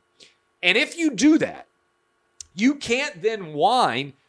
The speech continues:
when people are saying mean things about you online and go off and cry on television about what people say. People online are mean.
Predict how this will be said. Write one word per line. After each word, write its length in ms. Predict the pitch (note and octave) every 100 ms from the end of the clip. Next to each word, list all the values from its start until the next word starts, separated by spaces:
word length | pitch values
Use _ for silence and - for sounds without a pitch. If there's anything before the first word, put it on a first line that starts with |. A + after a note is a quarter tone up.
| _ _
when 240 | F3 A3+
people 460 | F3 G#3 G#3+ A#3 A3+
are 200 | F3 G3
saying 600 | - G#3 A3 G#3+ G#3 G3
mean 300 | G3+ G3+ G3
things 360 | G#3 G3+ G#3 F#3
about 360 | E3 D#3+ D#3+
you 160 | D#3+ D#3+
online 800 | D#3+ D3 D#3+ F#3+ F#3 C#3+ C#3+ - _ _
and 220 | D#3 D#3 D3+
go 240 | E3 D#3+
off 320 | D#3 D#3 D3+ -
and 220 | D#3 D3
cry 720 | C3+ - F3 F3+ B2+ F#2 B2+ - _ _
on 260 | D#3 D#3 D3
television 760 | - F#3+ F#3+ C3 B2 B2+ C#3 -
about 380 | C#3 C#3 C#3+ C#3
what 280 | C3 C3 -
people 380 | A2+ G2 A#2
say. 400 | C3 A3+ E3 - _ _ _ _ _ _ -
People 300 | F3 G3 A3+
online 800 | F3+ F3+ F3 C#3+ C3+ C3+ C#3+ -
are 160 | A#2+ A2+
mean. 440 | A2 F2 C#2+ B1+